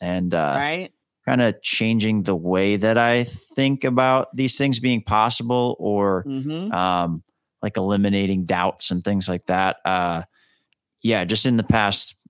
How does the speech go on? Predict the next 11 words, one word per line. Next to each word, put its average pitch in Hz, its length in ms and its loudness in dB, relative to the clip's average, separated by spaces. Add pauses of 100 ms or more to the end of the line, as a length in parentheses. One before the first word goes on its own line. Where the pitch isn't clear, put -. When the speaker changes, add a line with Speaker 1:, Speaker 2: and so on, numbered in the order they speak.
(140)
Speaker 1:
month 98 600 0
since - 260 -2
I 95 80 2
really 95 280 2
started 92 540 0 (420)
incorporating 117 760 0
some 120 220 0
of 117 140 0
it, 127 180 2 (420)
uh, 87 460 0 (180)
it's - 380 -4